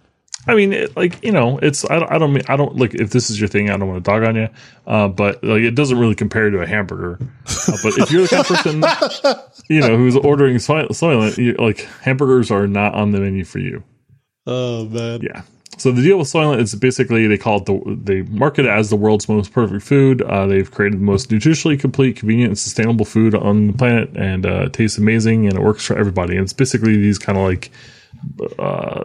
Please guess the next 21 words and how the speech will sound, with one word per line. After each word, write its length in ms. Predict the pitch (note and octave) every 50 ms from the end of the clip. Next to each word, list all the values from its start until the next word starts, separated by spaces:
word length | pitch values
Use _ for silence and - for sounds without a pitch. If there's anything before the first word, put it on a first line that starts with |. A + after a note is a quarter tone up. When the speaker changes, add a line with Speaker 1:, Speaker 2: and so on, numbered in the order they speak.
| - G#2+ G#2
Speaker 1:
shaky 520 | - - - A2+ A2+ - - D3 C#3+ C3+
type 240 | - - D3+ D3 C#3
things, 560 | - D#3 D#3 D3+ D3+ D3+ C#3+ - - - - - B2 - - - - -
<laughs> 380 | - - - - - _ _ -
these 380 | - G2 F#2+ F#2 F2 - - - _ _ _ _ _ _ _ - -
juices 480 | - A2 G#2+ G#2+ - D3+ D3 C3 A#2+
that 100 | - A2
have, 480 | F2 F2+ G#2+ G#2 G2+ F#2+ E2+ - - - - - _ _ -
uh, 220 | G2 G2 F#2+ F#2
things 320 | F2 - A#2 A#2+ A2+ G#2+ -
that 160 | A2 G2+ -
your 120 | A#2 A2+
body 280 | G2 A2 A2 A#2+ A2+ A2
needs 280 | A#2 B2 B2 A2+ G2+
anyway. 520 | - - C3+ C3 A2+ G2+ F#2 F#2+ F#2 - - - - - - - - - - _ _ _ _ _
Speaker 2:
And 140 | - B2 G#2+
you'll 140 | G2+ G#2 G2+
never 420 | G2+ G#2 G2+ G#2 A2 A2 A2 A#2
crave 320 | G#2+ - - A2+ G#2+ G#2 G2
chocolate 480 | - - A2 G2+ F#2+ - - G#2+ F#2
again. 380 | F#2+ F#2 F#2 F#2 F#2 F2 E2+